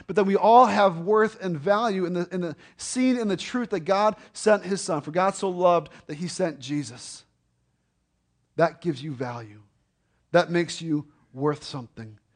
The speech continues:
That God would send his son to die on your behalf so that your sins could be paid for, so you could be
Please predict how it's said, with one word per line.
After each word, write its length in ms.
That 140
God 360
would 120
send 260
his 240
son 400
to 100
die 360
on 300
your 220
behalf 600
so 100
that 140
your 260
sins 380
could 120
be 120
paid 340
for, 140
so 100
you 60
could 160
be 180